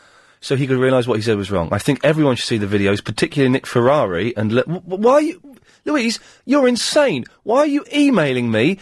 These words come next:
because Nick didn't reply to an email of yours? What's that got to do with me? "As for you,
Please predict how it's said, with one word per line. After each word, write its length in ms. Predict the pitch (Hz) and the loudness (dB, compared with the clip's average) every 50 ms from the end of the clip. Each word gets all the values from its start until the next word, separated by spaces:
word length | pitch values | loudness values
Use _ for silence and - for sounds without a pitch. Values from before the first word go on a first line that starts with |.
| - - | -8 -6
because 240 | - 185 - 233 196 | -4 -2 0 2 2
Nick 280 | 214 226 262 247 - - | 4 4 2 0 -2 -2
didn't 340 | - 226 233 226 214 208 196 | -2 0 0 0 -4 -6 -8
reply 400 | 214 233 208 - 240 240 247 240 | -6 -4 -2 2 2 4 4 2
to 120 | - 254 | 2 0
an 100 | 262 247 - | -2 -2 0
email 420 | 254 277 285 269 226 170 143 127 123 | 0 2 2 4 4 2 2 0 -2
of 120 | 104 107 | -2 -2
yours? 260 | 117 98 87 87 143 | -2 -2 -2 0 2
What's 220 | 208 269 262 - - | 2 2 2 2 -2
that 160 | 269 233 220 | -2 -2 0
got 100 | 262 254 | -2 -2
to 80 | 262 | 0
do 180 | 196 202 202 196 | 0 0 0 0
with 180 | 196 214 226 190 | 0 -2 -4 -2
me? 600 | 233 240 254 302 339 330 302 208 127 98 87 85 - _ _ _ _ _ _ - - _ _ - _ _ _ - | 0 0 2 2 2 4 2 2 0 -2 -4 -8 -12 _ _ _ _ _ _ -20 -20 _ _ -20 _ _ _ -2
"As 200 | 175 220 226 - | -2 0 0 -2
for 100 | - 214 | -2 -2
you, 340 | 190 185 165 120 101 92 | 0 2 2 2 0 -4